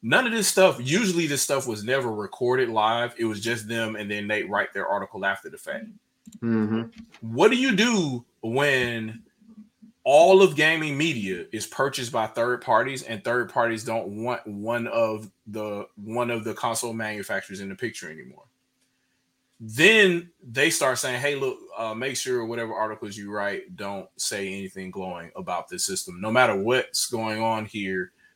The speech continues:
Speaker 1: uh, when you have this interview, start saying negative things about the system." And you start getting weird, weird interviews, weird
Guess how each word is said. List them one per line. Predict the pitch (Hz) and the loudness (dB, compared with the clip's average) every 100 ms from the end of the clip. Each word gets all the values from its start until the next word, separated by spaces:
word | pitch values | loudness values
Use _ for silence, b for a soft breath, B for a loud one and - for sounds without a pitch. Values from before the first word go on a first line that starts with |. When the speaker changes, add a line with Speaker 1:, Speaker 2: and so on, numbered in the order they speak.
| _ | _
Speaker 1:
uh, | 95 92 82 | -4 -2 -2
when | 69 92 107 | -4 -6 -4
you | 113 | 0
have | 110 107 | 0 -2
this | 104 | -6
interview, | 107 107 95 98 95 | -6 -8 -6 -6 -4
start | - 101 95 | -4 -2 -2
saying | - 101 95 92 92 | -2 -2 -4 -6 -8
negative | 90 87 85 | -8 -12 -16
things | 87 80 | -20 -14
about | 78 71 | -12 -10
the | - | -10
system." | 78 - _ _ _ _ _ _ - | -12 -14 _ _ _ _ _ _ -4
And | 107 104 | -2 0
you | 113 | 2
start | - 123 107 | 4 4 4
getting | 120 123 110 101 98 | 2 2 0 -6 -10
weird, | 104 120 123 127 123 120 123 _ | -6 -2 2 4 4 2 -4 _
weird | 98 110 135 156 151 | -12 -4 2 4 4
interviews, | 123 135 143 131 131 127 123 | 0 -4 -4 -4 -4 -2 -4
weird | 113 110 131 139 135 | -6 -4 0 2 0